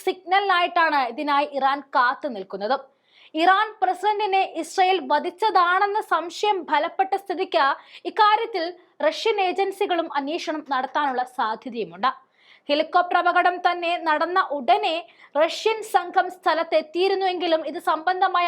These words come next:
അന്വേഷണം നടത്തിയിരുന്നത് ഇറാൻ അന്വേഷണ ഏജൻസികൾ മാത്രമാണ്. ഇറാൻ പ്രസിഡന്റിനെ ഇസ്രയേൽ വധിച്ചതാണെന്ന്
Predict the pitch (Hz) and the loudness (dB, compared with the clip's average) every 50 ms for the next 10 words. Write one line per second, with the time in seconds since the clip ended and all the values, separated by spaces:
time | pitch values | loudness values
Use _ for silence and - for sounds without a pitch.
0 | 294 285 294 302 311 339 359 - - 359 320 294 254 247 262 254 262 285 294 - | 0 -2 -4 -4 -4 -4 -4 -4 -4 -2 -2 -4 -4 -4 -4 -4 -4 -4 -4 -4
1 | 349 349 302 285 285 226 240 226 233 269 - - - - - - - 285 302 285 | -4 -4 -2 -4 -4 -2 -2 -2 -2 -4 -6 -12 -20 -20 -20 -12 -6 -4 0 2
2 | 330 339 370 370 - - - 262 277 285 320 349 359 349 - 339 339 - - 254 | 4 4 4 2 -2 -6 -6 -4 -4 -4 -4 -4 -6 -6 -4 -4 -4 -4 -2 -2
3 | 269 269 254 233 302 320 320 - 339 311 302 277 240 226 214 226 - 269 233 202 | -2 -2 0 0 0 0 -2 -4 -2 -2 -2 0 0 -2 -2 -2 -2 -2 -4 -4
4 | 185 196 220 285 - - _ _ _ _ _ _ _ _ _ _ _ _ _ _ | -4 -2 -2 -2 -4 -4 _ _ _ _ _ _ _ _ _ _ _ _ _ _
5 | _ _ _ _ _ 311 330 370 392 392 427 440 440 - 403 392 370 381 415 415 | _ _ _ _ _ 0 4 4 6 4 4 2 -2 -6 -8 -8 -6 -4 -4 -4
6 | 403 415 415 381 392 392 381 381 - 392 381 370 381 302 285 311 302 254 359 - | -2 -2 0 0 0 0 -2 -2 0 2 2 2 2 2 2 0 0 0 -4 -4
7 | 427 427 427 381 359 359 359 349 359 359 | 0 2 4 4 4 4 2 0 -4 -6